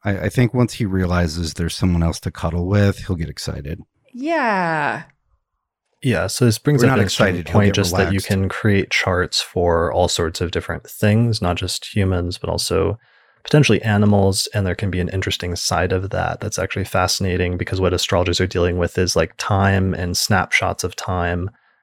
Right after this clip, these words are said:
Speaker 3: and whatever being born at that moment in time, sharing some of the qualities of that moment. And you can do things like that, like, not just look through the houses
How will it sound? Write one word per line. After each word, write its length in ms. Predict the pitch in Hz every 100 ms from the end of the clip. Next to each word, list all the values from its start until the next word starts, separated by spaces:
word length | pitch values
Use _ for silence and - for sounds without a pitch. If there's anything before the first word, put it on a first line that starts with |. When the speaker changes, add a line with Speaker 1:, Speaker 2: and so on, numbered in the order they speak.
| _ -
Speaker 3:
and 180 | 107 98
whatever 380 | 92 92 90 85
being 600 | - 87 87 85 85 87
born 480 | 117 104 92 92 90
at 80 | 85
that 160 | 82 90
moment 320 | 90 87 87
in 100 | 85
time, 460 | - 90 90 90
sharing 320 | 90 - 87 87
some 180 | - 92
of 100 | 95
the 80 |
qualities 500 | 92 - 87 90 87
of 80 | -
that 160 | 82 82
moment. 540 | 95 110 110 107 104 - _ _ _ _ -
And 460 | 113 98 92 90 90
you 120 | 92
can 140 | 98 92
do 120 | 90
things 260 | - 87 98
like 120 | 87
that, 240 | 92 87
like, 160 | 92 92
not 180 | 92 87
just 220 | 87 -
look 180 | 92 -
through 220 | - 95
the 80 | 85
houses 840 | - 110 104 104 107 101 101 -